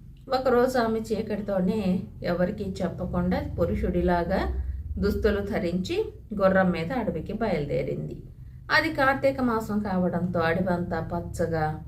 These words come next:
పొగమంచుతో, రంగురంగుల పుష్పాలతో మనోహరంగా ఉంది. ఆమె వేట విషయం మరచి ప్రకృతి అందాలను చూస్తూ అడవిలో చాలా దూరం వెళ్ళిపోయింది. మెట్ట మధ్యాహ్నం వేళకు స్రవంతి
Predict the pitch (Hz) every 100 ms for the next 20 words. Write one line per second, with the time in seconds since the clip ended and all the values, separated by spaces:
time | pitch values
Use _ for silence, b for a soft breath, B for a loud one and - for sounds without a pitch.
0 | - 202 196 196 185 180 180 170 160 170
1 | 214 233 240 214 208 190 185 175 170 -
2 | 180 170 165 165 156 180 - - - -
3 | 170 170 196 302 285 220 151 180 214 185
4 | 151 170 - - B B B 277 294 311
5 | 254 240 247 254 233 - 202 202 170 175
6 | 190 285 214 185 - - - 175 175 311
7 | 330 339 277 247 226 214 202 190 190 175
8 | 170 185 175 170 170 170 165 160 175 147
9 | 165 214 214 220 214 202 180 180 180 170
10 | 165 170 185 - - _ - - - 226
11 | 240 247 247 202 202 202 220 180 170 165
12 | 170 185 190 170 214 226 269 214 185 -